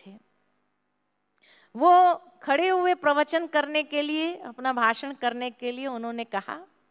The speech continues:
कि भगवान ने हमें कर्म योगी बनाया है,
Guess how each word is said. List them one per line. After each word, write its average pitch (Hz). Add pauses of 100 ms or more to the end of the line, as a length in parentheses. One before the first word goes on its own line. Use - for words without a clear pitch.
(1000)
कि 294
भगवान 247
ने 349
हमें 294
कर्म 269
योगी 233
बनाया 165
है, -